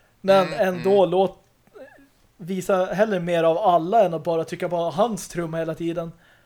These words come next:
Speaker 2: Ja, ja, men exakt, för han, han verkar ju dyka upp hela tiden i trailern.
Speaker 1: Ja.
Speaker 2: Alltså, d-, han är ju aldrig borta och han ska vara fan petsrolig hit och, eh,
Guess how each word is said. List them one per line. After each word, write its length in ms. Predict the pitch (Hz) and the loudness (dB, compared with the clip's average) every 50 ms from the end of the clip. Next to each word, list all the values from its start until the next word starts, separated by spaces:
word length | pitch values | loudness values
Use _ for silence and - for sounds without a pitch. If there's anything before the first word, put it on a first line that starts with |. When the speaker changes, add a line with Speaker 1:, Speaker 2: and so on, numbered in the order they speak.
| _ _ _ - | _ _ _ 0
Speaker 2:
Ja, 200 | 123 131 147 151 | 2 4 4 4
ja, 120 | 151 147 | 4 2
men 140 | 147 151 151 | 0 0 -2
exakt, 380 | 147 143 - - 185 160 - - | -2 -2 0 0 0 0 0 0
för 180 | 175 160 156 | 0 0 0
han, 300 | 147 123 135 156 165 165 160 | 2 2 2 2 2 0 -2
han 180 | 151 147 175 175 | -2 -2 0 0
verkar 240 | 190 190 185 - 202 | 0 -2 -2 -2 -4
ju 40 | 180 | -4
dyka 320 | 143 185 175 - - 185 | -4 -4 -6 -6 -4 -4
upp 180 | 175 165 - - - | -4 -4 -4 -10 -20
hela 420 | - 127 - - 196 175 147 143 | -16 -8 -2 2 2 4 4 2
tiden 380 | - - 262 277 233 135 113 113 | 0 -2 -4 -4 -4 -8 -8 -10
i 60 | 110 | -10
trailern. 400 | - 123 104 101 101 90 95 101 _ - | -8 -8 -8 -8 -10 -14 -16 -16 _ -14
Speaker 1:
Ja. 300 | 143 123 117 120 120 120 | -10 -8 -6 -2 0 2
Speaker 2:
Alltså, 360 | 175 156 - 180 170 151 147 | 2 2 2 0 -2 -2 -2
d-, 180 | 135 113 135 139 123 107 | -4 _ -10 -10 -8 -6
han 240 | 143 135 185 202 190 | -4 -2 0 0 0
är 40 | 190 | 0
ju 80 | 180 170 - | -2 0 2
aldrig 440 | - 180 180 143 131 139 233 262 240 | 2 2 2 2 0 -4 -6 -6 -4
borta 320 | 190 160 - - - 131 | -4 -6 -6 -4 -4 -2
och 140 | 135 151 143 | 0 0 2
han 140 | 160 165 147 | 2 0 0
ska 180 | - - 175 | 0 -2 -2
vara 260 | 147 151 165 160 147 - - - - - - _ _ _ | 0 2 2 2 2 0 -4 -14 -20 -20 -20 _ _ _
fan 500 | - - 180 170 165 160 165 160 147 131 131 _ - 143 _ | 0 2 4 4 4 0 -4 -10 -12 -12 -12 _ -20 -10 _
petsrolig 640 | - 190 170 - - - 202 196 226 226 214 202 180 | -2 -2 -2 -2 -4 -4 -2 0 0 0 0 0 0
hit 340 | 180 214 208 185 - - - | -2 -2 -4 -6 -6 -2 0
och, 260 | 175 170 170 165 165 | 0 2 2 2 0
eh, 260 | 160 160 151 147 139 | 0 -2 -4 -6 -8